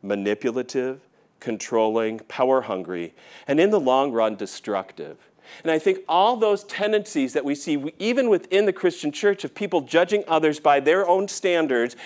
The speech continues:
about, well, are you in or out, are you really or not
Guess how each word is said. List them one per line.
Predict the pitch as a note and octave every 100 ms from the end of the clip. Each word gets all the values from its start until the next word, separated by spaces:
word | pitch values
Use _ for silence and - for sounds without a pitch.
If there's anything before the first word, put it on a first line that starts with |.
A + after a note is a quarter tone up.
| -
about, | C3+ C3+ C3
well, | C3 B2 B2
are | A#2+
you | B2+ B2+ B2
in | B2
or | C3 C#3+
out, | A#2+ A2+ A2+
are | A#2+
you | A2+ A2
really | G#2 A#2 A#2+
or | A2+
not | A2 A#2 A#2+ F#2+ A2+ -